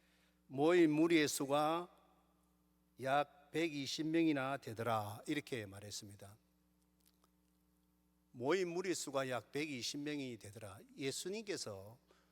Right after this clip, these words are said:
부활 승천하시고 난 다음에 예수 그리스도를 사랑하는 사람들, 예수 어머니 마리와 그리고 제자들, 그리고 예수를 따르는 여러 여자들과 그리고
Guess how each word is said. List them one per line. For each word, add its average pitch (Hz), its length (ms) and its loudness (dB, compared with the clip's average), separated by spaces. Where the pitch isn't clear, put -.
부활 139 300 0
승천하시고 156 800 -4
난 113 220 -8
다음에 123 500 -2
예수 147 300 0
그리스도를 160 540 0
사랑하는 151 500 -2
사람들, 117 500 -4
예수 170 360 0
어머니 208 340 4
마리와 117 480 -2
그리고 127 280 -4
제자들, 151 720 2
그리고 165 320 2
예수를 180 480 0
따르는 185 580 0
여러 156 320 2
여자들과 117 920 -4
그리고 120 460 -6